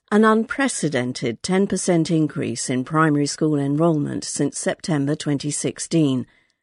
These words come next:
an extra sixty-eight thousand teachers selected on merit,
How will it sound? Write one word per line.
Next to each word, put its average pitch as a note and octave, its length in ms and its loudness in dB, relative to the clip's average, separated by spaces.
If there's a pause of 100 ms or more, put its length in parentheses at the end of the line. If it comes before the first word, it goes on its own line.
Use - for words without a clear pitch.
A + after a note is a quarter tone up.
(120)
an F#3+ 120 -4
extra - 480 -4
sixty-eight - 640 -2
thousand C#3+ 480 -2
teachers G3+ 600 -2 (180)
selected D#3+ 640 2 (140)
on D#3 400 2
merit, F3+ 500 2